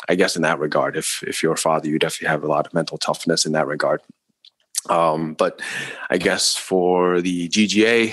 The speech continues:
uh, or at least the all-around, uh, physical, uh, training aspect,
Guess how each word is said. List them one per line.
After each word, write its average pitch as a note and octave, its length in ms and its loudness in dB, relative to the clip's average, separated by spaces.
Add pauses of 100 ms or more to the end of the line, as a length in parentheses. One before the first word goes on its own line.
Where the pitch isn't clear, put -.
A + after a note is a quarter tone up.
(160)
uh, E2+ 380 0
or F#2 140 0
at F#2 40 0
least F#2+ 280 -2
the F2+ 160 -2
all-around, E2+ 760 -2 (300)
uh, E2 300 -8
physical, F2+ 800 0 (200)
uh, D#2+ 200 0
training G2+ 340 0
aspect, - 520 -4